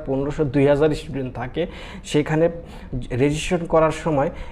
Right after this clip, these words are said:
এত কিছু যাচাই বাছাই করার সময় থাকে না কিন্তু স্কুল প্রতিষ্ঠানের, যেই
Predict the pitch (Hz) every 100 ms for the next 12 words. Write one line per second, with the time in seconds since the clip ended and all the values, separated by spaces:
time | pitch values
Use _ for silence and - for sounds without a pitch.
0 | - 160 165 202 214 208 143 143 175 180
1 | 170 160 151 143 - - - 135 147 143
2 | 135 123 117 123 110 - 131 - 139 135
3 | 120 - 143 127 110 - - 135 135